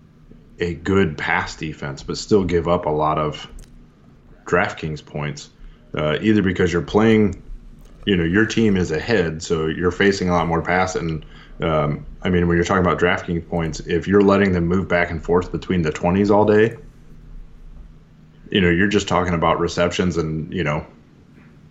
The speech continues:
what, sixty yards right there back and forth all day. Okay, that's fine. Uh, giving up lots of DraftKings points doesn't necessarily mean that you're, you're bad at defending the pass. It just, that's just the way things go.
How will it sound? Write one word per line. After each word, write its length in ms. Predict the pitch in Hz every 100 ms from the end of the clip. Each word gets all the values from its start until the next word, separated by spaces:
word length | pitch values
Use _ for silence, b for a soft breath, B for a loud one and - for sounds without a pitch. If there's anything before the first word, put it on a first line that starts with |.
| - -
what, 220 | - - - - B B B -
sixty 420 | - 90 - 87
yards 320 | 80 80 85
right 160 | 95 92
there 120 | 95
back 200 | 90 85
and 120 | 85
forth 280 | - 90 95
all 100 | 104
day. 240 | 110 113 B B B B _ -
Okay, 460 | 110 98 92 90 -
that's 220 | 95 92
fine. 420 | 104 95 73 76 - b b -
Uh, 160 | 85 80
giving 340 | 90 107 127
up 100 | 107
lots 180 | 92 92
of 60 | 85
DraftKings 500 | 92 95 - 87 -
points 260 | 87 76
doesn't 360 | - 90 87 82
necessarily 680 | 90 87 78 - 92 87 78
mean 200 | 85 82
that 140 | 76
you're, 240 | 78 73 - - - - - - - - - - - b b b -
you're 260 | 85 80 69 - - _ - -
bad 440 | 80 80 82 78
at 100 | -
defending 420 | - - 85 73
the 100 | 69
pass. 420 | 71 92 76 73 -
It 60 |
just, 280 | 147 151 - - - - - b b b b - -
that's 180 | 82 -
just 160 | 80
the 80 | -
way 140 | 78 73
things 260 | 73 71
go. 480 | 73 82 85 -